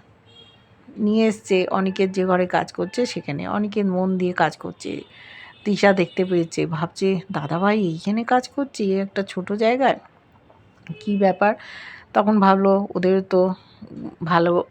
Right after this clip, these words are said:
কাজকর্ম চলছে না, পেট তো মানবে না, তাই ছোটো মোটো কাজ যাই হোক করতে তো হবেই। ওখানে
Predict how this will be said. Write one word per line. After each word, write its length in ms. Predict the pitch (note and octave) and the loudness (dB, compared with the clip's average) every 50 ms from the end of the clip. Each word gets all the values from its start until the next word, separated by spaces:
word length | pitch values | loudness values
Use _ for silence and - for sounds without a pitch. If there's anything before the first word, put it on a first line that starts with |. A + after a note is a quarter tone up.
| - - - | -8 -4 0
কাজকর্ম 460 | - F3+ E3+ - - - F3+ F3 F3 F3 E3+ | 2 2 2 0 -2 -4 -4 -4 -4 -6 -6
চলছে 360 | E3+ F3+ E3+ D#3+ E3 - G3 | -4 -4 -4 -4 -4 -4 -2
না, 160 | G#3 A3 A3+ F#3+ - - - - - - - - - _ - F#3+ - _ _ _ _ _ - | 0 2 2 0 0 -2 -8 -20 -20 -20 -20 -20 -20 _ -16 -16 -16 _ _ _ _ _ 2
পেট 180 | F3+ F3+ F3 - _ | 2 2 2 0 _
তো 80 | - G3 | 0 2
মানবে 360 | G3 F#3+ F#3 F3+ F3+ F#3 G3 A3 | 4 4 4 2 2 0 0 2
না, 120 | A#3 B3 A#3 F#3+ | 2 4 4 4
তাই 200 | F3+ - A3 G3 G3 G3 | 2 2 0 0 0 -2
ছোটো 180 | - G3 F#3+ G3 | -4 -4 -2 -2
মোটো 220 | F#3+ G3 F#3+ F#3+ G3 | 0 0 0 -2 0
কাজ 200 | G3 - F#3+ F#3 F3+ F#3 | 2 2 2 2 2 2
যাই 160 | F#3+ F#3 F#3+ F#3 | 0 0 0 0
হোক 180 | F#3 F#3+ F#3+ F#3+ - | -2 -4 -6 -6 -6
করতে 220 | F3 E3+ - - F3+ F#3 | -8 -6 -4 -4 -4 -2
তো 100 | G3+ G3 F3+ | 0 0 0
হবেই। 260 | F#3 G3+ G#3 G#3+ G3+ G3 - - - - - - - - - _ - | 0 0 0 -2 -2 -4 -6 -12 -20 -20 -20 -20 -20 -20 -12 _ -10
ওখানে 340 | A3+ A3+ B3 B3 A#3+ A3+ | -2 0 2 2 4 2